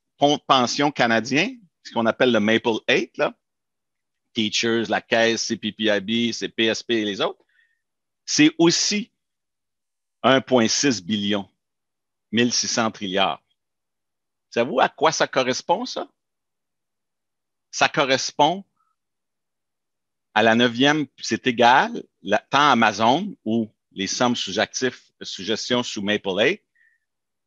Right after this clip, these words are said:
ça correspond au P I B de la neuvi-, la neuvième plus grande économie du monde. Et cette plus grande, cette neuvième plus grande économie du monde, c'est le Canada. Alors,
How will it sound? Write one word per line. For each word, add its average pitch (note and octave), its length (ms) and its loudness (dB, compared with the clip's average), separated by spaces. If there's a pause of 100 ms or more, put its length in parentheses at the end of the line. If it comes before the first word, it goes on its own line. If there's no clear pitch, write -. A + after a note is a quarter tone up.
ça A2 160 -2
correspond C#3+ 720 0 (600)
au A2 100 -4
P C#3+ 180 2
I C#3 140 2
B G2+ 100 -2 (840)
de G2+ 80 0
la G#2+ 160 2
neuvi-, C3 440 0
la A#2+ 160 2
neuvième C3 680 0
plus A#2+ 220 -6
grande A#2+ 340 0
économie G#2 480 -4
du F2+ 120 -12
monde. F2+ 300 -10 (1160)
Et G2 40 -8
cette - 280 -4 (320)
plus - 120 -20
grande, A#2 340 -4
cette A2 220 -4
neuvième A2 480 0
plus - 180 -14
grande G#2 240 -4
économie G2 380 -6
du F#2 100 -14
monde, C#3 300 -10 (680)
c'est - 200 -8
le F#2+ 80 -8
Canada. F2 440 -4 (1700)
Alors, C#3+ 480 4